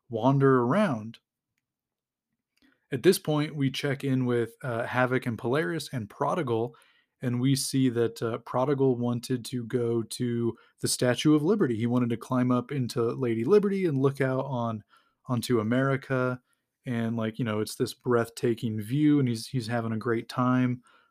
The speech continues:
Uh, we get a little joke 'cause Lorna's <laughs> looking around, and she's like, "Where's Alex?" And we cut to Havoc, and he's, like, winded walking up all these stairs. He's, he's huffing and puffing. He's like, "Man, I hate these stairs."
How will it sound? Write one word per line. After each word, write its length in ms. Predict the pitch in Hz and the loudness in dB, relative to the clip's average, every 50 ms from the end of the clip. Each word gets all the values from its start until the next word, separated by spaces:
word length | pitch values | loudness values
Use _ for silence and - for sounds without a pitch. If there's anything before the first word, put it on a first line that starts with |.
| _ - 131 | _ -6 -4
Uh, 80 | 117 | -2
we 100 | 110 120 | 2 6
get 100 | 127 123 | 6 6
a 40 | 120 | 6
little 200 | 123 120 120 113 | 6 4 2 2
joke 400 | 104 101 117 117 120 117 - - - | 2 2 4 4 4 2 0 -6 -4
'cause 440 | - 123 113 110 104 - - - - _ _ _ _ _ _ _ _ _ _ _ _ _ _ _ _ _ _ _ _ _ _ - | 0 0 0 0 -2 -6 -8 -10 -10 _ _ _ _ _ _ _ _ _ _ _ _ _ _ _ _ _ _ _ _ _ _ -4
Lorna's 400 | 123 123 139 135 135 135 127 127 | 2 4 6 8 8 8 6 4
<laughs> 20 | |
looking 300 | 131 113 110 - - 151 | 2 0 0 0 -4 -4
around, 300 | 131 - - - 123 - - - | -4 -4 -6 -10 -12 -12 -12 -14
and 80 | 165 139 | -12 -12
she's 320 | - - - - - - | -10 -10 -10 -10 -8 -6
like, 200 | 151 147 - - | -6 -6 -6 -4
"Where's 200 | 156 180 202 160 | -4 -4 -2 -2
Alex?" 520 | 139 131 160 208 196 139 135 - - - - _ - - - _ _ - | -2 0 2 2 2 2 0 -4 -6 -10 -18 _ -20 -20 -20 _ _ -2
And 100 | 135 120 | 0 2
we 80 | 120 117 | 2 2
cut 280 | - - 135 135 - - | 2 2 2 2 0 -2
to 360 | - 135 127 120 120 120 123 | 0 0 2 2 4 2 2
Havoc, 480 | 120 - 120 120 123 123 139 139 135 139 | 0 0 -2 -2 0 0 0 0 0 0
and 100 | 120 104 | 0 0
he's, 180 | 123 127 117 | 0 0 0
like, 240 | 123 117 117 117 - _ _ _ - | 0 0 0 -2 -6 _ _ _ -10
winded 600 | 135 113 117 127 131 135 139 131 139 147 151 143 | -4 2 6 6 8 8 8 6 6 6 4 4
walking 480 | 127 113 117 120 123 - - 139 131 127 | 2 0 0 0 -2 -2 0 0 0 2
up 160 | 123 123 127 | 2 0 0
all 160 | 127 120 120 | 0 0 0
these 240 | 120 123 113 - - | 0 0 -2 -2 -4
stairs. 580 | - - - 135 117 113 117 123 131 135 120 | -6 -6 -4 -2 -2 0 2 2 2 0 0
He's, 180 | 117 117 107 - - - - _ _ _ | -2 -6 -8 -8 -12 -20 -20 _ _ _
he's 180 | _ - 123 - | _ -6 -4 -2
huffing 340 | - 123 127 123 - 131 123 | 2 2 2 2 2 0 0
and 120 | 123 127 | 0 -2
puffing. 460 | - - 131 123 120 - 131 127 120 | -2 -2 0 0 0 0 -2 -2 -2
He's 160 | 120 113 104 127 | -2 -4 -6 -8
like, 160 | 135 - - | -12 -12 -12
"Man, 160 | 170 170 160 | -12 -10 -8
I 80 | 156 139 | -6 -4
hate 240 | 131 143 151 147 - | -4 -4 -6 -6 -8
these 200 | 139 139 135 - | -8 -8 -8 -8
stairs." 600 | - - - 139 139 139 139 135 135 131 - | -8 -8 -4 -4 -2 -2 -2 -4 -6 -6 -10